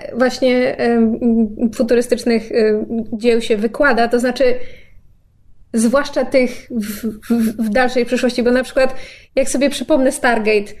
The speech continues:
którego ja nie, znaczy o-, oglądałam przez ramię mojej, mojej przyjaciółki, ale jakby znam serial na tyle dobrze, że, że wiem.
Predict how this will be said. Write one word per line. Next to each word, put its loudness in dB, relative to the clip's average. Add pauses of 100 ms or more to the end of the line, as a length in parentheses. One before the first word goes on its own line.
którego -2
ja 2
nie, 0
znaczy 0
o-, 0
oglądałam 2
przez -4
ramię 4
mojej, 2
mojej 2
przyjaciółki, 0
ale 2
jakby 0
znam 2
serial 2
na 0
tyle 2
dobrze, 2
że, 0
że 2
wiem. 2